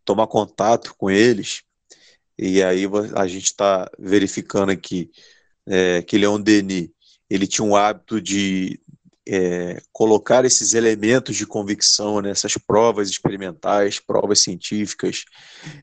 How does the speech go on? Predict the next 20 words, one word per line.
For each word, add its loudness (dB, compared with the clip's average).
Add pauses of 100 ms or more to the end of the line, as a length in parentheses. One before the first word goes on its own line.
(140)
é, 2
como 2 (300)
um 4
esforço 2
de -6
pesquisa, 0 (400)
daquele 2
que -4
vai 0
em -6
busca, 2 (340)
é, 4
de 2
algo 4
mais. -4 (840)
Porque, 2 (540)
é, 4
em -6
muitos 0
casos, 0